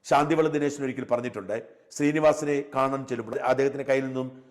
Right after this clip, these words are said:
ഈ സ്ക്രിപ്റ്റ് വാങ്ങാൻ ചെല്ലുമ്പോൾ ഒരു വലിയ പുകച്ചുരുളുകൾക്കിടയിൽ ഇരിക്കുന്നതായി കാണാറുണ്ടെന്ന്. അതായത് പുകച്ചു പുകച്ചിരിക്കൊണ്ടിരിക്കുകയാണ്. ഒരു സിഗരറ്റ് തീർക്കുന്നു, അടുത്ത സിഗരറ്റ് എടുക്കുന്നു, അങ്ങനെ പുകച്ചു തള്ളിക്കൊണ്ടിരിക്കും. പുകച്ച് പുകച്ച് അദ്ദേഹം തന്റെ ചിന്തയെ പ്രചോദിപ്പിക്കാൻ ശ്രമിച്ചുകൊണ്ടിരിക്കുക.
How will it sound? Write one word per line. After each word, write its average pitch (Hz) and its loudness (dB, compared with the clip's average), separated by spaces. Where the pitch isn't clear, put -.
ഈ 127 -4
സ്ക്രിപ്റ്റ് 165 -2
വാങ്ങാൻ 135 0
ചെല്ലുമ്പോൾ 127 -4
ഒരു 131 -6
വലിയ 147 2
പുകച്ചുരുളുകൾക്കിടയിൽ 147 0
ഇരിക്കുന്നതായി 117 -10
കാണാറുണ്ടെന്ന്. 90 -12
അതായത് 131 0
പുകച്ചു 143 0
പുകച്ചിരിക്കൊണ്ടിരിക്കുകയാണ്. 127 -6
ഒരു 139 4
സിഗരറ്റ് 131 -2
തീർക്കുന്നു, 123 -4
അടുത്ത 123 -4
സിഗരറ്റ് 127 -4
എടുക്കുന്നു, 123 -8
അങ്ങനെ 156 -4
പുകച്ചു 180 2
തള്ളിക്കൊണ്ടിരിക്കും. 127 -2
പുകച്ച് 151 0
പുകച്ച് 143 0
അദ്ദേഹം 139 0
തന്റെ 131 -2
ചിന്തയെ 131 -4
പ്രചോദിപ്പിക്കാൻ 127 -8
ശ്രമിച്ചുകൊണ്ടിരിക്കുക. 95 -14